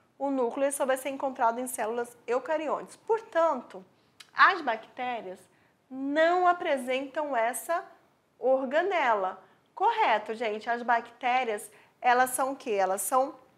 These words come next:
procariontes. Então, a afirmativa um, eu vou considerá-la verdadeira, correta, tá bom?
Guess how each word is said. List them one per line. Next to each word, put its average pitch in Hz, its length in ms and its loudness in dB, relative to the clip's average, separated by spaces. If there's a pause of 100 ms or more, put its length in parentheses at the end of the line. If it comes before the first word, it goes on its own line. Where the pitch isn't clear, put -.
(580)
procariontes. 254 1200 2 (640)
Então, 254 520 0 (120)
a 294 520 4
afirmativa 233 840 -4 (160)
um, 247 340 -2 (720)
eu 254 200 2
vou 240 180 4
considerá-la 240 840 -6 (760)
verdadeira, 208 920 -6 (440)
correta, - 680 -6 (380)
tá - 140 -20
bom? 254 540 2